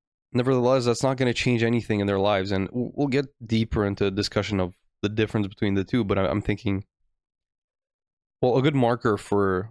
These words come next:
what is knowledge is what could be Googled in under three seconds, right? Because that's the thing where, obviously with Chat G P T, maybe that changes things a little bit because you could ask a more intricate question, which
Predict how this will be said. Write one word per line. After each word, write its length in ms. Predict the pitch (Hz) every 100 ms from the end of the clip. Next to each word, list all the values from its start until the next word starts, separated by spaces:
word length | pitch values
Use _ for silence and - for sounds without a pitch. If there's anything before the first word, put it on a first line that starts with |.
| _
what 180 | 113 113
is 120 | 104
knowledge 680 | 107 120 117 98 92 - - _
is 200 | 113 107 110
what 160 | 139 147
could 340 | 160 143 120
be 120 | 120
Googled 460 | 110 117 127 120 98
in 140 | 110
under 240 | 101 107 110
three 240 | - 107
seconds, 640 | - 90 87 - - - _ _ _ _ _ _ -
right? 140 | 110
Because 240 | 113 127 117
that's 220 | 156 -
the 100 | 139
thing 340 | - 131 135
where, 380 | 113 104 98 - _ _ _ _ _ _
obviously 280 | 120 147 -
with 160 | 127 -
Chat 220 | 127 117
G 120 | 113
P 120 | 104
T, 160 | 98 110
maybe 220 | 110 104
that 160 | 104 101
changes 420 | - 107 101 95
things 240 | - 101
a 60 | 92
little 240 | 98 113
bit 260 | 95 98 104
because 240 | 98 98
you 100 | 98
could 220 | 101 92 -
ask 320 | - 92 101 -
a 60 |
more 200 | 95 98
intricate 380 | 98 - - -
question, 460 | - 107 - 95 98
which 200 | 98